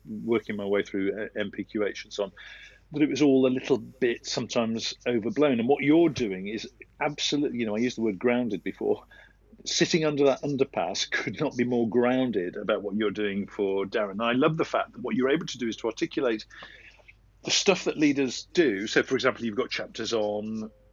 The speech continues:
uh, th-, uh, thanking, thanking people. Uh, "Thank you loudly and often," you say. You've got stuff about developing your successor there.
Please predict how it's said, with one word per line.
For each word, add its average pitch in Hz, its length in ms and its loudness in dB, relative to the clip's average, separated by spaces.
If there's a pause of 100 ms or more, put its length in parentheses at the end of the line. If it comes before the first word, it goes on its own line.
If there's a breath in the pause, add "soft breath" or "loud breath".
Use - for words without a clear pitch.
(100)
uh, - 20 -8 (260 loud breath)
th-, - 320 -16 (180)
uh, 127 100 0 (220)
thanking, 131 580 -6 (200)
thanking 131 520 -2
people. 110 500 -4 (540 loud breath)
Uh, 120 280 -2 (120)
"Thank 139 220 -2
you 135 60 4
loudly 117 360 2
and 107 100 -4
often," 92 520 -8
you 110 120 -8
say. 98 220 -2
You've 113 220 0
got 127 200 0
stuff - 320 0
about 117 400 2 (560 loud breath)
developing 135 760 2
your 117 140 2
successor 107 720 -4 (260)
there. 107 320 -4